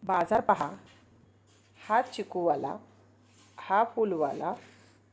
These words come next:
हा टरबूजवाला, हा लसूणवाला, हा तूर, मसूर, मूग, डाळवाला. शाळा सुरू झाली, चला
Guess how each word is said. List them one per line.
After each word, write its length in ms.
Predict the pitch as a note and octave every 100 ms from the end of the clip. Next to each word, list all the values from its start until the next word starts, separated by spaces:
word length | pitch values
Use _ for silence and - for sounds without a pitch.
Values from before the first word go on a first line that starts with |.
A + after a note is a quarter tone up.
| _ _ _
हा 160 | - G#3+
टरबूजवाला, 880 | A3+ G#3+ E3 F3+ D#3+ D3 D3 E3+ A#3+ - - _ _ - _ _ _ _ _ _ _ _ _ _ _ _ -
हा 200 | G#3 A#3+ -
लसूणवाला, 800 | F3+ F3 - C#4+ B3+ F3+ D#3 D3 - - - _ _ _ _ _ _ _ _ _ _ _ _ -
हा 320 | G3+ F#3+ B3 - _ B3
तूर, 380 | A3+ F3 B3 - - -
मसूर, 600 | F#3+ G3 G3 - F3 F#3+ - - G3+
मूग, 360 | G3 G#3+ E3 B3 - _ -
डाळवाला. 580 | - F#3+ F#3 D#3+ D3 F3 C4 - - - _ - - _ _ _ _ _ _
शाळा 300 | - F3+ G#3+
सुरू 220 | A#3+ C#4
झाली, 380 | B3+ B3+ A3+ A3+ - - _ _ _ _ _ _ -
चला 280 | F3+ F#3+ E3